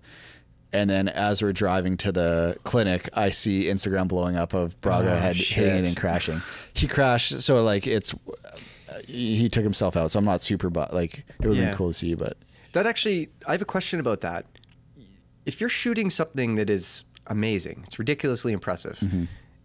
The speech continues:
Speaker 2: and it, it's a great shot you get out of it, or great shots, or great video, or whatever, but the rider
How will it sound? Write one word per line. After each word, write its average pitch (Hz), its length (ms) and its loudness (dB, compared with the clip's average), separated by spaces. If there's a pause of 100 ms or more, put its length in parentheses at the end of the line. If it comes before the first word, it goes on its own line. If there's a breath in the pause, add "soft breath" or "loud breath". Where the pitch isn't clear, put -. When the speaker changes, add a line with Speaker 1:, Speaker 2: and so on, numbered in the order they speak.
(220)
Speaker 2:
and 113 240 0
it, 98 140 -4 (220)
it's - 140 -10
a 98 100 -2
great 123 320 0
shot 110 340 -2
you 107 100 -6
get 107 160 0
out 104 120 0
of 98 100 -2
it, 101 80 -2
or 95 60 -2
great 104 300 -2
shots, 101 420 -2
or 95 80 -4
great 98 220 -2
video, 95 300 0
or 95 220 -4
whatever, 98 520 -2 (640 soft breath)
but 104 80 -10
the 110 80 -2
rider 131 420 0